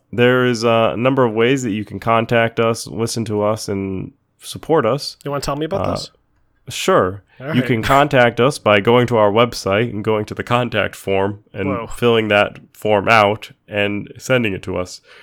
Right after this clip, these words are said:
Speaker 1: We will read said form and respond to you.
Speaker 2: Well,
Speaker 1: You
Speaker 2: Seth
Speaker 1: can
Speaker 2: will.
Speaker 1: also, I will, yes, not
Speaker 2: <laughs>
Speaker 1: Zach.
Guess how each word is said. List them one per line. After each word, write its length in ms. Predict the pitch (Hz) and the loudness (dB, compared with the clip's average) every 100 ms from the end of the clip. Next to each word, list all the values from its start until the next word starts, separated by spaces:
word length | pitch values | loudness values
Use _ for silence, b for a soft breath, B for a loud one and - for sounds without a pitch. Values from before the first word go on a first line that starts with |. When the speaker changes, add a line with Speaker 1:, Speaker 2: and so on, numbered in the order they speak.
| b b | b b
Speaker 1:
We 140 | 107 107 | -4 -2
will 160 | 104 | -2
read 240 | 101 131 - | 0 -2 -2
said 240 | 107 90 | -6 -6
form 500 | - 95 98 104 104 120 | -6 -2 -2 -4 -8 -8
and 140 | 107 | -6
respond 480 | 107 - 110 98 92 | -6 0 2 0 -2
to 80 | 87 | -10
you. 240 | 87 90 _ - | -10 -12 _ -6
Speaker 2:
Well, 100 | 131 | 0
Speaker 1:
You 60 | |
Speaker 2:
Seth 140 | 156 139 | 2 2
Speaker 1:
can 340 | 131 120 107 | 2 2 0
Speaker 2:
will. 60 | 101 | 2
Speaker 1:
also, 560 | 120 127 - 104 110 - 95 | 2 2 0 -2 -4 -8 -4
I 220 | - 110 104 | 4 4 4
will, 260 | 90 90 104 | 2 -4 -4
yes, 400 | 92 90 87 - | -4 -4 -6 -4
not 220 | 98 92 | -4 -4
Speaker 2:
<laughs> 40 | |
Speaker 1:
Zach. 240 | 92 92 | -6 -8